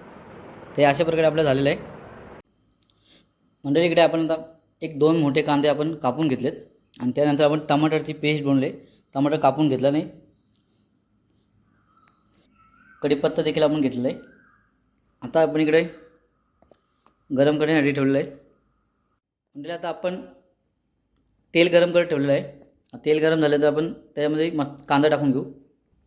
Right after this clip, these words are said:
त्यामध्ये खड्याचा मसाला आता टाकून घेता येईल पहिल्या. तेलसुद्धा गरम झालेलं आहे, हे पहा. तेजपत्ता देखील टाकलेला आहे.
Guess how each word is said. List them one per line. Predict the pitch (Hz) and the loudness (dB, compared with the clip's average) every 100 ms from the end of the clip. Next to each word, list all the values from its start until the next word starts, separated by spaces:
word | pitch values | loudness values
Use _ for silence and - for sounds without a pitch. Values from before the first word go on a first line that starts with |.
| _ _ _ _ _ _ _ _ _ _ _ _ _ _ _ _ _ _ - | _ _ _ _ _ _ _ _ _ _ _ _ _ _ _ _ _ _ -4
त्यामध्ये | 180 185 185 214 - _ | -2 0 -2 -2 -10 _
खड्याचा | 156 170 185 | -2 2 2
मसाला | 190 170 180 | 0 0 0
आता | 175 180 | 0 0
टाकून | 170 165 147 | 0 0 0
घेता | 139 | 2
येईल | 135 | 0
पहिल्या. | 135 135 185 - _ _ _ _ _ _ _ _ _ _ _ - - - - - - _ _ _ _ _ _ _ _ - | 2 0 -2 -10 _ _ _ _ _ _ _ _ _ _ _ -20 -12 -12 -10 -14 -20 _ _ _ _ _ _ _ _ 0
तेलसुद्धा | 160 165 160 | 0 2 2
गरम | 151 151 156 | 4 4 4
झालेलं | 143 135 | 2 2
आहे, | 156 - - _ _ - - _ _ _ _ _ - | 0 -6 -18 _ _ -20 -20 _ _ _ _ _ -14
हे | 113 | -12
पहा. | 92 - _ _ _ _ _ _ _ _ _ _ _ _ _ _ _ _ _ _ _ _ _ _ - | -12 -16 _ _ _ _ _ _ _ _ _ _ _ _ _ _ _ _ _ _ _ _ _ _ 0
तेजपत्ता | 160 - 180 - 190 | 0 2 0 2 2
देखील | 185 160 165 165 | 2 -4 -8 -6
टाकलेला | 143 151 | -4 -4
आहे. | 143 | -6